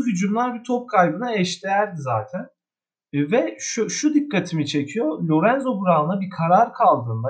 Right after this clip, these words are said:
ikili oyun esnasında ya da dribbling yaparken olsun, çok fazla hani düşünüyor, böyle durup düşünüyor. Böyle bir saniyelik, yarım saniyelik o düşündüğünü izlerken görebiliyorsunuz.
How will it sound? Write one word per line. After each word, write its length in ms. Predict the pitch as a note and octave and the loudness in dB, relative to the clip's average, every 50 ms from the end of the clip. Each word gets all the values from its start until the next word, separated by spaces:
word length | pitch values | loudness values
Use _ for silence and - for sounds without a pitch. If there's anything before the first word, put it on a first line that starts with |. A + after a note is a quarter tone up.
| - - - | -8 -10 -12
ikili 240 | - - E3 F3 | -14 -12 -10 -6
oyun 200 | F#3+ G3 G3 G3 | -4 -2 -2 0
esnasında 640 | F#3+ F3+ F3 - - E3+ D#3+ D#3 D#3 - F3 F3 G3 G3+ | 0 -2 -2 -2 -2 -2 -2 -2 -4 -6 -6 -4 -2 -2
ya 180 | G3 F#3 F3+ | -2 -2 -2
da 280 | G3 G#3+ A3 G#3 - _ _ _ _ - D#3+ | 0 0 -2 -2 -6 _ _ _ _ -6 -2
dribbling 460 | F3 F3+ G#3 - - G#3+ F#3+ - - | 0 0 0 0 -2 -2 -2 -2 -2
yaparken 520 | C3 A#2 A#2+ B2+ A#2 A2+ A2 - A#2+ A#2 | -4 0 2 4 4 4 2 -2 -4 -4
olsun, 500 | A2+ A2+ A2 A2 - - - A#3+ - _ _ _ _ _ _ _ _ - | -2 -2 -4 -6 -8 -12 -14 -14 -14 _ _ _ _ _ _ _ _ -4
çok 260 | - A3 C4+ D4 - | 0 0 0 2 4
fazla 380 | C#4 B3 G#3+ F3+ E3+ G3+ G3+ G3+ | 6 8 8 8 6 4 2 2
hani 260 | G#3+ A3+ A3+ E3 C#3 | 0 -2 -4 -4 -2
düşünüyor, 540 | D#3+ D#3+ - - A3+ A3 A#3+ A#3 G3+ D3+ D#3 | -2 -2 -2 -2 -2 -2 0 0 2 2 4
böyle 260 | E3+ F3 F3+ F3 - | 4 4 4 2 2
durup 340 | F#3+ G#3+ C4+ D4 - - G3+ | 2 2 2 0 -2 -4 -6
düşünüyor. 500 | F3+ - - - G3 G#3 G3+ E3+ C#3+ D3+ | -4 -4 -6 -6 -6 -4 -2 -2 0 0
Böyle 200 | D#3 D3+ D3+ E3 | 0 -2 -2 -2
bir 140 | A3 B3+ | -4 -4
saniyelik, 580 | B3+ - - A3+ G#3 G3+ G3 F#3+ F#3 F#3 F3+ F#3 | -4 -4 0 0 2 2 0 -2 -6 -8 -8 -4
yarım 240 | G#3 F#3+ F#3 - - | -4 -4 -4 -4 -8
saniyelik 500 | - - G#3+ F#3+ F#3+ F#3+ F#3+ G3+ G#3+ - | -4 -2 -2 -2 -2 -4 -8 -10 -8 -6
o 160 | A3 A3 D#3+ | -4 -4 -4
düşündüğünü 680 | E3 D3+ - F3 F3 F3 E3+ F3+ F#3 G#3+ A#3+ A#3+ A#3+ - _ _ _ _ _ _ | -4 -6 -6 -4 -2 -2 -2 -2 -2 -4 -4 -6 -8 -12 _ _ _ _ _ _
izlerken 600 | - E3+ E3 D#3+ F3+ G#3+ A#3 A#3 A3+ A#3+ A3+ A#3 | -6 -4 -2 2 4 4 4 4 2 -2 -4 0
görebiliyorsunuz. 880 | F3 D#3 D3+ D3+ D3+ C#3+ D3 D#3 D#3+ D#3+ D3+ C3+ A#2 - A#2+ A2 G#2 G2 | 2 2 4 4 4 2 0 0 0 0 0 0 -2 -4 -8 -8 -8 -8